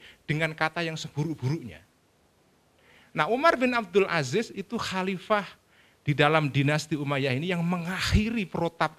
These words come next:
ini, tradisi ini. Stop, no, ini nggak boleh ini. Karena itu disebut oleh para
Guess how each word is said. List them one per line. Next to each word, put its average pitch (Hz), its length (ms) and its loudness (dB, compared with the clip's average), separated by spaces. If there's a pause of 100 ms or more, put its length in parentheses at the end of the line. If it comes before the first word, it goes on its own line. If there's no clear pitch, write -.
ini, 95 240 -10
tradisi 120 560 -10
ini. - 160 -20 (480)
Stop, - 400 0 (320)
no, 151 320 0
ini 165 160 -6
nggak 135 160 -4
boleh 120 320 -2
ini. - 240 -20 (1400)
Karena 135 240 -4
itu 160 80 -8
disebut 139 480 -6
oleh 135 240 -6
para 123 240 -2